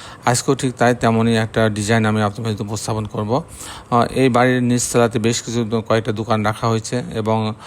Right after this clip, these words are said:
ফার্স্ট ফ্লোর থেকে টিপিক্যাল, ফার্স্ট ফ্লোর থেকে, আহ, সিক্স ফ্লোর পর্যন্ত চারটে করে ইউনিট করা হচ্ছে। বাড়ির ছাদটাকে চমৎকার কম্বিনেশন করে ডেকোরেটেড করা হয়েছে। আমাদের প্রত্যেকটা বাড়ির ছাদকে ডেকোরেশন করা হয়,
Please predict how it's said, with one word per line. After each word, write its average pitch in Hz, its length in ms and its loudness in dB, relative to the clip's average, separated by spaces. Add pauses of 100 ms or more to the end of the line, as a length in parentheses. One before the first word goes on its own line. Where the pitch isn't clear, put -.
(380)
ফার্স্ট 127 280 -2
ফ্লোর 131 240 0
থেকে 135 320 -2
টিপিক্যাল, 117 380 -2 (440)
ফার্স্ট 120 240 0
ফ্লোর 123 180 -2
থেকে, 120 380 0
আহ, 120 60 0 (920)
সিক্স - 340 -2
ফ্লোর 120 280 4
পর্যন্ত 113 340 0 (160)
চারটে 113 260 0
করে 110 100 2
ইউনিট 107 160 -2
করা 117 140 -6
হচ্ছে। - 240 -10 (460)
বাড়ির 113 220 4
ছাদটাকে 120 420 0
চমৎকার 113 440 0
কম্বিনেশন 113 520 0
করে 110 340 2 (260)
ডেকোরেটেড 107 420 -4
করা 113 240 0
হয়েছে। 113 340 -2 (360)
আমাদের 127 220 2
প্রত্যেকটা 139 340 0
বাড়ির 123 200 4
ছাদকে 120 360 -2
ডেকোরেশন 113 420 -2
করা 110 240 0
হয়, 117 160 0